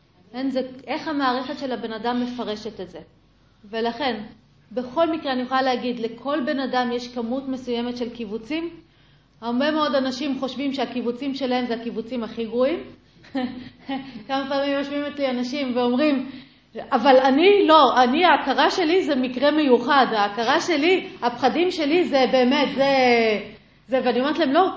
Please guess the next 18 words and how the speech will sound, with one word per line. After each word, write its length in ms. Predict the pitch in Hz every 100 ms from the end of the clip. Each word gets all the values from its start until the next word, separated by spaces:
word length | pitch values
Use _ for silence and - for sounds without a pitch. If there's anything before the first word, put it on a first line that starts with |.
| - -
כל 140 | 330 403
מי 100 | 440
שיושב 360 | 381 349 370 392
פה 100 | 403
אומר 340 | 269 269 392 381
את 100 | 247
אותו 220 | 254 339
דבר, 360 | 330 339 370 - - - _
כל 180 | 311 403
אחד 200 | 381 320
אומר 220 | 302 330
שהוא 180 | 320 269
מקרה 240 | 254 262
מיוחד." 420 | 262 247 240 196 180 - _ _ -
אז 160 | 220 196 - - _ _ _
כולנו 400 | 294 381 370 349
חווים 360 | - 254 269 294
התכווצויות, 720 | 285 269 - 254 233 220